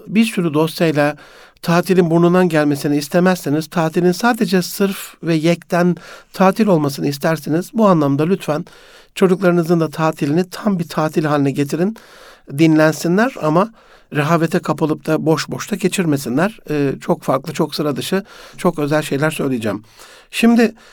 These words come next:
bunu söylerken yüreğinizin bunu kaldırmadığının da farkındayım. "Aman hocam, bir yaz tatili var. Burada da çocuklar Kur'an'ı öğrenemezse, Kur'an kurslarına gidemezlerse, işte camilere gidemezlerse ne olacak?" diye.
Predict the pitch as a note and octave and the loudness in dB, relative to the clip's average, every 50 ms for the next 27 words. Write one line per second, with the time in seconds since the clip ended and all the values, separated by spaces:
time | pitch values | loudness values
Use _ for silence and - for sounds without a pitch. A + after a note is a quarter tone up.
0 | - _ _ E3+ F3+ G3+ A3 A3 - G#3+ G#3+ G#3+ A#3+ A#3+ A3+ - G#3 F#3 E3+ E3 | -20 _ _ 2 4 4 4 4 4 2 2 2 0 -2 -2 0 2 2 4 4
1 | E3+ F3+ F#3+ G3 F#3+ F#3+ F3+ F#3 F#3+ F#3 F3 F3 F3+ F3 - - F3+ F3+ F3 G3 | 6 6 6 6 4 4 2 2 0 0 0 0 0 0 0 2 2 2 2 2
2 | F#3+ F#3 F3 E3 D3+ E3+ F#3 G3+ F#3+ F#3+ - - D#3+ D3+ D3 - E3+ E3 E3 C#3+ | 0 0 0 0 2 2 2 2 2 0 0 0 0 0 0 0 0 0 2 0
3 | D3 A3+ - - - - - - - _ _ E3+ F#3+ G#3 A3 G#3 G3+ F#3 E3 F3 | 0 -2 -4 -8 -14 -20 -20 -20 -20 _ _ 2 4 4 4 4 4 4 4 2
4 | D#3+ D#3 E3 F3+ F#3+ F#3+ F3+ - - E3+ D#3+ D#3 - E3 E3+ D#3 D3+ C#3+ C#3+ C#3+ | 2 4 2 2 2 0 -2 -2 -2 -2 0 -2 -2 -2 -2 0 0 0 -2 -4
5 | - - - - - - _ - - F3 F#3+ F#3 G3+ F3 F#3+ F3+ - F3+ E3+ F3 | -8 -16 -20 -20 -20 -20 _ -2 0 2 2 2 4 2 2 2 2 0 -2 -2
6 | D#3+ - F3 E3 E3 - F3+ F3 E3 E3 E3+ F3 E3+ D3+ D#3 D#3+ E3 E3+ D#3+ D#3 | 0 0 0 0 0 0 0 2 4 4 4 2 2 2 2 2 2 2 2 2
7 | D3 C#3+ C#3 - - C#3+ D3 D3 C#3+ - - - - - _ _ - - F#3 F3+ | 0 0 -2 -2 -2 -2 -2 -2 -6 -12 -20 -20 -20 -20 _ _ -4 0 2 4
8 | F3+ F3+ - F3+ E3+ - - E3+ E3 E3+ E3 E3+ D#3 F3 E3+ D#3+ D#3+ D3+ C#3+ C#3+ | 4 2 2 -2 -2 0 0 2 2 2 0 0 0 2 2 2 2 2 2 0
9 | D3 C#3+ C#3 C#3 - D#3 - - - - - F#3+ F#3 F3 - D#3 E3+ E3+ F3+ F3+ | 0 0 -2 -2 -4 -4 -4 -6 -8 -4 0 0 0 0 0 2 2 4 4 4
10 | F3 E3 F3 E3+ E3 D#3 E3+ D#3 F3 E3 D#3 D3+ C#3+ D3+ D3+ D3 - D#3 D#3+ E3 | 4 4 2 0 0 -2 0 0 0 2 2 0 0 -2 -2 -2 0 0 2 2
11 | D#3 D3 C3 C#3 C3 - - - F3+ G#3+ A#3+ | 0 0 0 -2 -6 -6 -4 -2 -2 -2 -2